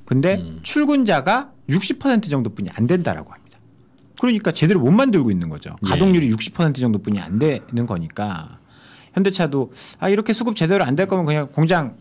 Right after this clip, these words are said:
Speaker 1: 문 닫자."
Speaker 2: 음.
Speaker 1: 이렇게 해서 결정을 해서 어제부터 또 다시 이제 일 공장부터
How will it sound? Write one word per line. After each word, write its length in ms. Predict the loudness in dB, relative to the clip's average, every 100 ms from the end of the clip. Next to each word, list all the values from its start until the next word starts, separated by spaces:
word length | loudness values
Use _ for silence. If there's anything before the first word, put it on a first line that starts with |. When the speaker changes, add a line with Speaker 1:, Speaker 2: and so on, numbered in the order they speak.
| _
Speaker 1:
문 140 | 0 0
닫자." 580 | 0 0 2 2 0 0
Speaker 2:
음. 280 | 0 -2 -2
Speaker 1:
이렇게 240 | -2 0
해서 280 | -2 -2 -4
결정을 380 | -4 -2 -2 -2
해서 280 | -2 -4 -6 -20 -2
어제부터 380 | 0 2 0 -2
또 160 | -2
다시 360 | 0 -2 0 -2
이제 420 | -2 -2 -4 -6 -14 -20 -20 -20 -2
일 160 | 0
공장부터 640 | 2 2 0 0 0 -2 -4